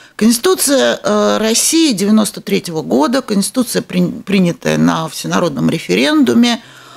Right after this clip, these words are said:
э, никаким не парламентом, именно референдумом, со всеми, э, там проблемами этого самого референдума, тем не менее, это общенародно принятая Конституция, она на протяжении двадцати пяти лет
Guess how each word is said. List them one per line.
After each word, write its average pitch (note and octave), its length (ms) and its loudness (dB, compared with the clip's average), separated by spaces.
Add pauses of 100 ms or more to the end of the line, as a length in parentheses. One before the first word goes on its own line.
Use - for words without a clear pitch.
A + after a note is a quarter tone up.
(280)
э, F#3 420 0
никаким F3+ 840 0
не D#3 100 -2
парламентом, F#3+ 800 -2
именно C#3+ 240 -4
референдумом, A3+ 920 2 (360)
со A#3+ 300 0
всеми, C4+ 840 2
э, F#3+ 380 0
там G3+ 460 0 (260)
проблемами G#3+ 640 0
этого - 340 -6
самого D#3 360 -4
референдума, B3 580 2
тем A#3+ 200 2
не A#3+ 80 6
менее, C4+ 340 4
это B3 160 -4
общенародно F#3 600 -2
принятая D#3 420 -4
Конституция, - 800 -2
она C4+ 160 2
на B3 100 2
протяжении G3 580 -2
двадцати E3+ 400 -8
пяти - 240 -6
лет D#3+ 200 0